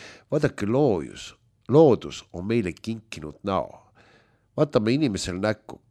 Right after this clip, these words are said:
kõik on omapärased. Ja vaata, eh, ütleme niimoodi, et, eh, tegelikult see ongi nüüd neljas sammas.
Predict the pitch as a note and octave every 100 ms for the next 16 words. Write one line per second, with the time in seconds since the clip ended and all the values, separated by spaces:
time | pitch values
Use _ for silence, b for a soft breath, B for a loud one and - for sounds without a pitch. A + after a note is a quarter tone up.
0 | - D#3 D3+ - F#2 G2+ F#2+ D2 C#2+ -
1 | - - - - _ _ E2+ G#2 A2+ G#2+
2 | - - _ _ B B B B B B
3 | B B B F2 F#2+ F#2 F#2 F2 - -
4 | D3+ D#3+ C3+ A2 C#3 D#3+ A2+ F2 - A#1
5 | _ - B B B _ _ _ _ _
6 | _ _ _ _ _ _ _ - - F#2+
7 | G2 E2+ C#3+ D3 G2+ F2 - B1 - -
8 | - A2+ B2 G2+ F2 E2 D#2 G#2+ A#2 F#2+
9 | D#2 D2 - - _ - - G#2+ F#2 -
10 | -